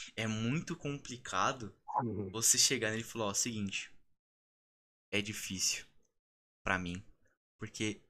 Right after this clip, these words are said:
Speaker 1: não foi eu que desenvolvi, não foi eu que fiz."
Speaker 2: Sim.
Speaker 1: Passei um caso, é, uma vez, eu acho que você inclusive ficou sabendo desse chamado,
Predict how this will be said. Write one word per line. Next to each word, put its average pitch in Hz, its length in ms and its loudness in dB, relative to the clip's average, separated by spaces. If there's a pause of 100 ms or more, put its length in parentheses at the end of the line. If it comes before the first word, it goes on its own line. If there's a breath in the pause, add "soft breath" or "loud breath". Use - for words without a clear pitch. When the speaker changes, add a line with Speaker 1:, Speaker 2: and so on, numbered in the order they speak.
Speaker 1:
não 160 160 0
foi 165 140 -2
eu 151 40 -2
que - 80 -18
desenvolvi, 95 320 -8 (500)
não 113 100 -2
foi 113 160 0
eu 110 40 -2
que - 80 -12
fiz." - 200 -8
Speaker 2:
Sim. 110 320 4 (680)
Speaker 1:
Passei 113 340 4
um 143 120 0
caso, 123 540 10 (420)
é, 95 680 6
uma 104 260 0
vez, 113 520 -2 (140)
eu 123 100 -4
acho 156 180 0
que - 80 -12
você 160 600 2
inclusive 165 280 -6
ficou 151 140 -4
sabendo 123 260 0
desse 117 140 -2
chamado, 110 460 2